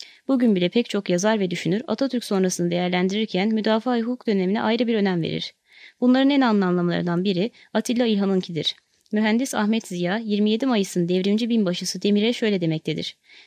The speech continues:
"Şimdi bak binbaşı bey, yirmi yedi Mayıs nedamet hissinin doğurduğu bir aksiyo amel ise, hadi bakalım neydi aksiyo amelin Türkçesi gel de bul, tepki mi? Bol bol Atatürk isminin zikredilmesine rağmen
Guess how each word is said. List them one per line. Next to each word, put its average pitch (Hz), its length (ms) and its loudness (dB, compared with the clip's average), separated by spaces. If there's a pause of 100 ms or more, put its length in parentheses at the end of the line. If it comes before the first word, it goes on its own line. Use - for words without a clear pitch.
"Şimdi 254 340 2
bak 220 180 2
binbaşı 170 420 0
bey, 156 160 -4 (220)
yirmi 214 220 4
yedi 247 160 2
Mayıs 196 360 2
nedamet 202 440 0
hissinin 180 380 0
doğurduğu 180 400 0
bir 208 240 0
aksiyo 208 300 -2
amel 196 220 2
ise, 165 300 -2 (240)
hadi 208 240 0
bakalım 180 320 0
neydi 202 240 0
aksiyo 175 280 -4
amelin 170 240 0
Türkçesi 180 420 -6
gel 190 220 0
de 208 120 0
bul, 190 100 0
tepki 190 380 -2
mi? 165 140 2 (640)
Bol 254 240 4
bol 220 140 0
Atatürk 220 400 -2
isminin 190 320 0
zikredilmesine 190 760 -2
rağmen 180 380 0